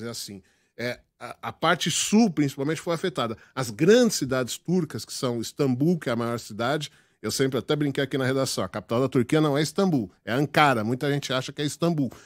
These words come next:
Essas grandes cidades, elas estão na parte norte do país. Esse terremoto atingiu Gaziantep e, é, a fronteira sul,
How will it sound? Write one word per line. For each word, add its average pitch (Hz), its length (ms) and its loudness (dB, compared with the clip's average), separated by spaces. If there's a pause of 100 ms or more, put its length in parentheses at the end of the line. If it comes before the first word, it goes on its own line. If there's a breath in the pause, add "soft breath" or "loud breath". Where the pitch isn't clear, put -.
(120)
Essas 120 240 -2
grandes 180 340 4
cidades, 160 400 -2
elas 165 140 -2
estão 175 180 -4
na 170 100 -2
parte 165 320 -6
norte 165 600 0
do 98 100 -10
país. 92 460 -6 (360 soft breath)
Esse - 200 -4
terremoto 147 500 4
atingiu 165 640 2 (260 soft breath)
Gaziantep 147 920 2 (160)
e, 143 520 4
é, 120 540 -2
a 127 140 -4
fronteira 151 520 0
sul, 175 480 0